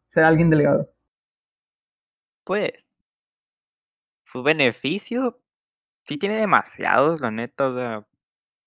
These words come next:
Speaker 2: ser delgado, pues, quieras o no, o sea, a los, a las personas que tienen, pues,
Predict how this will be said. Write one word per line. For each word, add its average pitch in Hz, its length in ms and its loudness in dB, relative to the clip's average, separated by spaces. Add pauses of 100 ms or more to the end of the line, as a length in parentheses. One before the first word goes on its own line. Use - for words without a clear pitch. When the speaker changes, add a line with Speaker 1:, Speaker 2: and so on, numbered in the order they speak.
(260)
Speaker 2:
ser 123 140 -2
delgado, 139 460 2
pues, 113 280 0
quieras 120 320 0
o 123 80 0
no, 113 240 -4 (1040)
o 120 80 -10
sea, 110 240 4
a 107 60 4
los, 107 340 -4 (200)
a 113 100 -8
las 110 320 -2
personas 127 540 -2
que - 100 -20 (120)
tienen, 120 260 -6
pues, - 300 -20